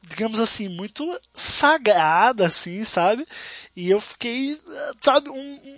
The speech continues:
uma mistura de emoções, assim. Eu, se fosse o roteirista, não teria feito do mesmo jeito. Mas estou muito curioso pra ver como que isso vai se dar na próxima temporada.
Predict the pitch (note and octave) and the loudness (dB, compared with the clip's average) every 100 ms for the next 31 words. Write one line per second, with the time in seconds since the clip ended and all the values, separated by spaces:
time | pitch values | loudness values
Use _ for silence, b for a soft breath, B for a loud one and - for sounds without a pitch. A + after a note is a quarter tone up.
0 | C#4 D4 D4 - - B3 C#4 C#4+ B3 D4 | -18 -10 -4 -4 -6 -10 -8 -8 -6 -6
1 | F4 - - G#3 F#3+ F3+ E3 D3+ E3 E3 | -4 -4 -4 -4 -6 -4 0 0 0 -4
2 | G3 G#3 A3+ G3+ A#3+ D#4+ - B3 - G3+ | -6 -4 2 4 4 2 -2 -2 -6 -8
3 | - G3+ F#3 - E3 D#3 G#3 B3 - F3 | -8 -8 -12 -10 -10 -10 -10 -8 -8 -10
4 | B B B - F3 A3+ D4 C#4+ C#4 - | B B B -10 -8 -4 -4 -2 -4 -4
5 | F#3+ G#3+ A3+ B3 C4+ D4 G#4 D4 F3 D#3 | -6 -8 -12 -8 -8 -8 -6 -2 -2 -4
6 | - B B B B B _ - _ F#3+ | -12 B B B B B _ -20 _ -4
7 | G#3 G#3+ C4 C#4 D4 - C4 E4+ D#4+ - | 0 2 2 0 -2 -4 -6 -6 -12 -14
8 | D4 C4 A3 F3+ G#3 C#4+ - D#4 C#4 G#3+ | -12 -8 -6 -6 -6 -10 -6 -4 -2 -4
9 | F3+ G3+ B3 E4+ - _ _ - - E4+ | -2 -2 -2 -6 -14 _ _ -18 -14 -12
10 | G#4 - E4 C4 - D4+ D4+ D4 - A#3+ | -10 -8 -6 -2 -4 -2 2 4 2 2
11 | A3+ B3 - C4 D4 C#4 D4 G4 G#4+ G#3 | -2 -4 -10 -10 -10 -10 -12 -8 -2 0
12 | G3 D#3 | 0 -2